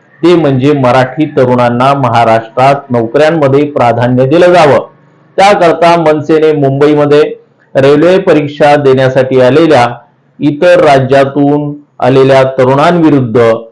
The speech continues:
आंदोलन केलं आणि त्यामध्ये बऱ्याच बाहेरील तरुणांना मारहाण झाली. परंतु मनसे मात्र मराठी तरुणांना आपलेसा वाटू लागला. बरेच शिवसैनिक मनसेमध्ये त्या काळात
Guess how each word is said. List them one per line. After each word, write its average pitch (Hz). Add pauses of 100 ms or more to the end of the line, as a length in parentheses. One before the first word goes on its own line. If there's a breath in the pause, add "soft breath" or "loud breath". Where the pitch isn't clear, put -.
(120)
आंदोलन 127
केलं 143
आणि 123
त्यामध्ये 131
बऱ्याच 123
बाहेरील 120
तरुणांना 117
मारहाण 110
झाली. 135 (640)
परंतु 170 (100)
मनसे 143
मात्र 139
मराठी 127
तरुणांना 131 (420)
आपलेसा 120
वाटू 127
लागला. 139 (520)
बरेच 190 (100)
शिवसैनिक 160
मनसेमध्ये 135
त्या 123
काळात 113